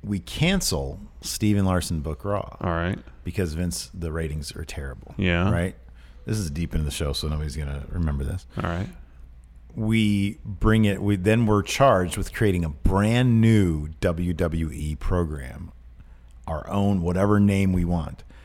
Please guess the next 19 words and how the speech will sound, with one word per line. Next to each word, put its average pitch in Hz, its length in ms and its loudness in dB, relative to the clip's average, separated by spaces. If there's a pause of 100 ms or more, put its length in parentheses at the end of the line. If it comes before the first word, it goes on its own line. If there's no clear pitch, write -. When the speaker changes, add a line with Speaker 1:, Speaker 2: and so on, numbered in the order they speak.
(100)
Speaker 1:
It's - 100 -20
gonna 82 220 -4
air 82 140 -8
on 78 180 -4
Saturdays - 840 -6 (320)
to - 80 -14
complement 73 720 -2 (340)
our 71 120 -14
Saturday 71 500 -8
programming 76 680 0
on 73 180 -8
our 71 140 -8
channel. - 500 -4 (540)
What 85 280 -2
do 92 80 0
we 82 120 0
call 69 340 -6
the 71 120 -8
show? - 400 -6